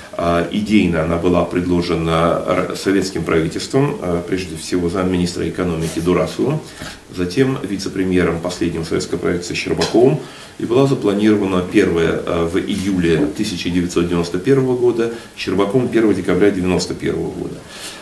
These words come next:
э, идеологически. А, э,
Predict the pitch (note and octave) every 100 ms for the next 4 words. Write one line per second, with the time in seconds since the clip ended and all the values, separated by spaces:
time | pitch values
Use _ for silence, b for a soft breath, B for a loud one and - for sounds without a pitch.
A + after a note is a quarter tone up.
0 | B - - E2+ - G#2 G#2 F#2+ F2+ -
1 | F2+ - - - - - F2 E2+ F2 F2
2 | F2 - G2 F#2+ F2+ F2 B1 - -